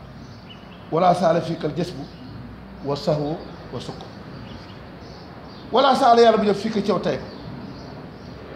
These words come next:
Al faydu faydu yàlla na fi sax. Wal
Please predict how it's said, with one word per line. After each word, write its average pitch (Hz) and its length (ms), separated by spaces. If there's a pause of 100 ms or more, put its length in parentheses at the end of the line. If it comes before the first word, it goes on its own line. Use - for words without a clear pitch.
(160)
Al 240 140
faydu 233 280
faydu 233 260 (840)
yàlla 214 260
na 196 80
fi 151 100
sax. - 140 (1200)
Wal 269 160